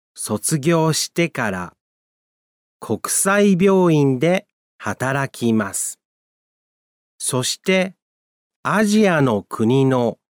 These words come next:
お母さんに体にいい食事について教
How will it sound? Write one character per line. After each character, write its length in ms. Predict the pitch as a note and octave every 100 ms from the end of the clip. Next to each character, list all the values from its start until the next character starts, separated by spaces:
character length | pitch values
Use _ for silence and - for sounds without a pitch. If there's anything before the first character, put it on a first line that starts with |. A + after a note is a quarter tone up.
| _
お 140 | G#2
母 420 | - E3 F3+ F3+
さ 320 | D#3 - A2 G#2
ん 140 | F#2+
に 240 | F#2 F2+ - _ _ _ _ _
体 600 | - A#2+ D3 F3 E3 E3
に 580 | D#3+ D3+ C3+ D#3+ G#3 G#3
い 20 |
い 40 | D3
食 420 | - G#2 - C3+
事 200 | B2 B2+
に 200 | B2 A#2+
つ 240 | - D#3
い 160 | C#3+ B2
て 380 | - - - - _ _ _ _
教 100 | G2